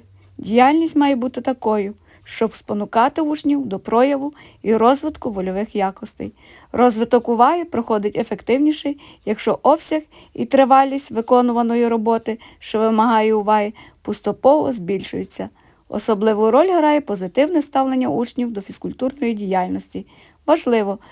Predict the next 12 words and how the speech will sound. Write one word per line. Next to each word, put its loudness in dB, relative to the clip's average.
щоб -4
у 0
них 2
був 0
інтерес 2
до -10
навчального 0
завдання, -4
до -4
уроків 0
фізичної -8
культури -2